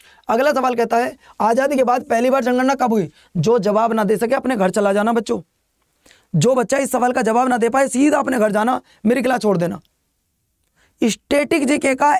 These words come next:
एक भी सवाल बाहर नहीं है, एक भी स्टैटिक जीके का एक भी सवाल बाहर अगर हो तो मुझे बताओ, अगर एक भी सवाल बाहर आया हो तो बताओ भैया। दो हज़ार की बात नहीं कर रहा, वो कह रहा आज़ादी के बाद।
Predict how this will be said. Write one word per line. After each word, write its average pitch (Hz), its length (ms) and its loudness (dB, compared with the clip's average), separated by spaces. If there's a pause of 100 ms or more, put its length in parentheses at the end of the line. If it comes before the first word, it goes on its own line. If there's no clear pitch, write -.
एक 285 240 0
भी 294 120 2
सवाल 262 300 0
बाहर 233 220 2
नहीं 247 220 2
है, 311 80 2
एक 285 260 2
भी 277 420 2 (640)
स्टैटिक 277 440 0
जीके 247 220 0
का 226 140 0 (100)
एक 320 200 2
भी 311 120 2
सवाल 262 240 0
बाहर 196 220 0 (680)
अगर 226 200 2
हो 240 160 2
तो 277 100 -2
मुझे 220 140 0
बताओ, 208 300 -2 (1900)
अगर 233 220 0
एक 269 200 0
भी 254 100 0
सवाल 247 260 0
बाहर 214 220 2
आया 226 100 4
हो 226 80 0
तो 226 80 -2
बताओ 196 200 0
भैया। 160 200 -6 (600)
दो 214 340 2
हज़ार 240 520 0 (840)
की 240 80 2
बात 220 220 0
नहीं 262 140 0
कर 247 120 0
रहा, 165 120 0
वो 175 120 0
कह 233 100 0
रहा 262 80 0
आज़ादी 220 440 0
के 226 100 2
बाद। 190 180 0